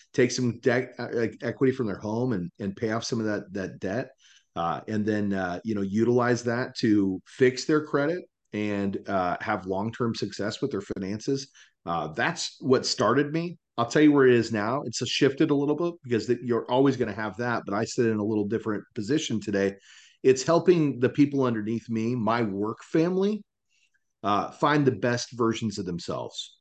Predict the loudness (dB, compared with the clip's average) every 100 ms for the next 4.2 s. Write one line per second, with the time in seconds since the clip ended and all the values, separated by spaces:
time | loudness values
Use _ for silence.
0 | -6 -2 0 0 0 0 0 0 -2 -2
1 | -2 -2 -4 -8 -2 -2 0 0 -2 0
2 | 0 0 -6 -20 -20 -10 -4 2 6 6
3 | 6 4 4 4 4 2 0 -4 -10 -8
4 | -8